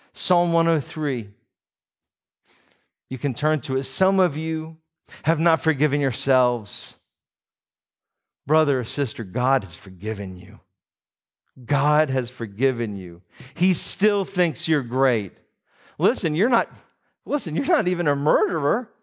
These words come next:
like King David. Good grief. You're way ahead of King David on that level. When you do good and right things, God looks do-, down upon you with great love and compassion.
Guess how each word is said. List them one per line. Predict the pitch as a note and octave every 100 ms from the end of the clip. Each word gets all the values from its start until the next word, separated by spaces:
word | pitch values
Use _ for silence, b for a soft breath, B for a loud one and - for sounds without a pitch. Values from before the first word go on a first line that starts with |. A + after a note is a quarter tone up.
| _ _ _
like | G3+ G#3+
King | B3 F#4 B3+
David. | D#4 A4 G4+ F#3 C#3 G#2 _ _ _ _ _ _ -
Good | C4+ A3+
grief. | G3+ C4 A4+ G4 - - - _ _ -
You're | A3+
way | C4 F#3+
ahead | D#4+ G3 F3
of | F#3
King | - G#3+
David | F#3 B3+ D#4+ C#4 C#4+ G#3+ - _ _ -
on | D#3+
that | F3+ C#4+
level. | E3+ F3+ F#3+ C4+ C4 - _ _ _ _ _ _ _ _ _ _ _ _ _ - B B _ _ _ _ _ _ _ _ _ _
When | D3 E3+
you | F#3 A3+
do | G#3+ G#3
good | D#3+ D3+ G3 F#3+
and | D3+
right | D#3 E3+ D#3
things, | E3+ D3 G#2+
God | D#3 D#3 E3+
looks | D#3 B2
do-, | B2 B2+ C#3 -
down | C3 C#3+ D#3+
upon | D3+ - C3
you | B2+
with | G#2+ G2+
great | A#2 G#2+
love | G#2+ A#2+ C#3 D#3 D#3+ - - _ _ _
and | C3+ C3+
compassion. | - A#2+ - - G#2 F#2+ - - -